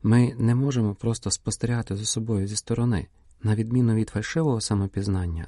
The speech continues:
справжнє не руйнує, а навпаки допомагає нам зростати, оскільки воно ґрунтується на бажанні змінюватися. Кожне усвідомлення недоліку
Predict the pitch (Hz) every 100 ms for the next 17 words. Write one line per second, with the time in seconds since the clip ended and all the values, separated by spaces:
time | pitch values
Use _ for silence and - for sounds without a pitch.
0 | - - - 110 147 123 90 - 92 104
1 | 139 139 113 90 80 - _ - - 95
2 | 95 - 98 135 107 95 98 98 107 151
3 | 143 127 117 123 127 - 110 82 - -
4 | - - - - - 107 104 - 95 104
5 | 135 135 - 98 98 120 135 123 113 101
6 | 95 98 104 127 127 104 113 127 117 90
7 | 85 - - - _ - - - - -
8 | 98 98 95 - 95 104 101 101 98 95
9 | 113 127 110 -